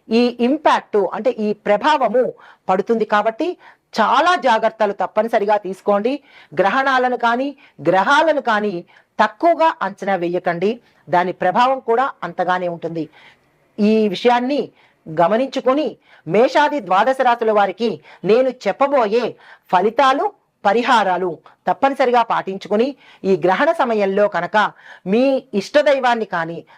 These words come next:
లేదా మీరు మంత్రం తీసుకున్నట్టయితే గురుముఖంగా కానీ ఏదైనా కా-, మంత్రం తీసుకున్నట్టయితే దాన్ని తప్పనిసరిగా చదివే ప్రయత్నం చేయండి. తదుపరి అంశాలతో మళ్ళా కలుస్తాను.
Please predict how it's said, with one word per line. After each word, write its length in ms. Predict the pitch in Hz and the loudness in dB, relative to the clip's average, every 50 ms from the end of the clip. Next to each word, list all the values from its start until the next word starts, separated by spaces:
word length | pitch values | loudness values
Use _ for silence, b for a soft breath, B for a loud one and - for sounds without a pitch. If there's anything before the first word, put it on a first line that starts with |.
| b - | b 0
లేదా 200 | 196 208 226 220 | 2 2 2 2
మీరు 200 | 214 214 208 185 | 2 0 0 0
మంత్రం 360 | 175 175 196 202 254 269 277 | -2 -4 -2 -2 -2 -2 -2
తీసుకున్నట్టయితే 920 | 240 - 226 208 - - 220 208 202 196 - - 175 170 - 214 202 170 B B B B B - | -2 -6 -8 -4 -2 -2 0 0 -2 -2 -2 -2 -2 0 0 0 0 0 B B B B B -6
గురుముఖంగా 540 | 160 156 220 240 254 269 262 269 262 262 254 | -2 0 2 2 2 0 0 0 0 0 0
కానీ 340 | 247 240 233 240 269 302 302 _ - | 0 0 -2 -2 -4 -6 -8 _ -4
ఏదైనా 320 | 190 185 190 190 185 185 | -2 -2 -2 -2 -2 -2
కా-, 260 | 175 - 175 175 170 160 - - | -2 -2 -2 -2 -2 -4 -6 -4
మంత్రం 300 | 185 180 185 - 214 220 | -4 -4 -2 -2 -4 -4
తీసుకున్నట్టయితే 840 | 208 196 190 - - 185 180 175 165 - - 170 165 196 190 175 165 B B B B B - | -4 -6 -6 -4 -4 -4 -2 -4 -2 -2 -4 -4 -2 -2 -2 -2 -4 B B B B B -4
దాన్ని 200 | 170 170 175 170 | -2 -2 -2 -2
తప్పనిసరిగా 840 | - - 170 165 - - 269 320 - 311 254 214 196 208 196 175 - _ _ _ _ - 170 | -4 -2 -4 -2 0 -2 -2 -2 0 -2 -2 0 0 0 -2 -2 -4 _ _ _ _ -6 -4
చదివే 160 | 165 170 175 | -2 0 -2
ప్రయత్నం 380 | 175 - 160 160 - - 180 180 - | -2 -2 -6 -6 -6 -6 -6 -4 -2
చేయండి. 340 | 175 180 185 202 233 311 302 B B B B B - | -2 0 0 0 -2 -2 -4 B B B B B 0
తదుపరి 340 | - 208 233 277 311 294 - - | 0 2 2 2 0 0 0 -4
అంశాలతో 520 | 185 185 - 185 175 170 170 208 220 262 - _ _ | -8 -6 -4 -4 -4 -2 0 -2 -2 -2 -4 _ _
మళ్ళా 220 | 175 160 147 156 160 | -8 -6 -4 -4 -6
కలుస్తాను. 500 | - 156 156 151 _ - 151 151 156 | -6 -8 -10 -10 _ -8 -8 -8 -8